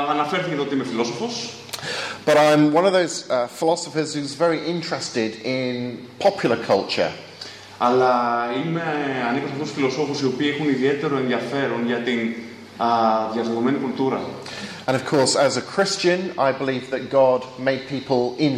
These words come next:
Speaker 2: his image.
Speaker 1: Σαν χριστιανός πιστεύω ότι ο Θεός δημιουργεί, έχει δημιουργήσει τους ανθρώπους κατά την εικόνα του.
Speaker 2: And, uh, an important part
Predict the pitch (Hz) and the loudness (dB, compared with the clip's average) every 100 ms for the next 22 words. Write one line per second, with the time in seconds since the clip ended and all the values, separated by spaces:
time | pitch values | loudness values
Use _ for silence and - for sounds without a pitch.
0 | 127 107 - 139 160 220 - - - - | -2 -4 -2 0 0 0 -4 -6 -8 -12
1 | - - - 180 170 156 170 165 139 170 | -16 -12 -4 -2 0 0 0 -4 -4 0
2 | 156 143 127 131 123 135 135 135 131 - | 2 2 0 0 -2 0 0 0 -2 -6
3 | 120 120 117 127 127 123 120 120 135 - | 0 0 2 0 0 2 2 2 0 -2
4 | 135 110 123 113 104 98 - - 110 113 | -4 -2 -2 -2 -4 -6 -6 -4 -2 0
5 | 110 95 101 104 165 208 - - 165 180 | 0 0 0 -2 -4 -6 -8 0 4 4
6 | 170 - 143 139 135 127 147 147 170 175 | 4 4 4 4 2 0 -4 -2 0 0
7 | - - - 196 185 | -2 -6 0 4 6